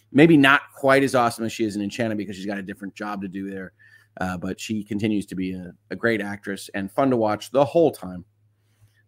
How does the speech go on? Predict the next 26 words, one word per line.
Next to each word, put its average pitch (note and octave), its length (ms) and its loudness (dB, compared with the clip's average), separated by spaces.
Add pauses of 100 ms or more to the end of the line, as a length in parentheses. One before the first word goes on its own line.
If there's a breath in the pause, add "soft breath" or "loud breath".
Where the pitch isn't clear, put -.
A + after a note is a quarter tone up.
Uh, F#2+ 80 -2
being D3+ 200 8
a A#2+ 40 2
parody D3+ 260 6
of C3 80 0
itself C3 340 2
is C3 80 -2
kind C#3 180 6
of A2+ 60 0
Disney's B2+ 340 2
<laughs> - 100 -6
shtick - 260 2
lately, C#3 340 4
says A2+ 320 -2
Rax-, A#2 360 -4
uh, A2+ 380 0
Raxis. B2 680 -4
I G#2+ 60 -4
never, C3+ 340 -8 (500 soft breath)
I - 40 -12
never C3+ 140 0
get A2 100 0
this F#2+ 120 -10
pronunciation F#2+ 500 -8
right. F2 160 -12 (460)
Yeah. F3+ 520 8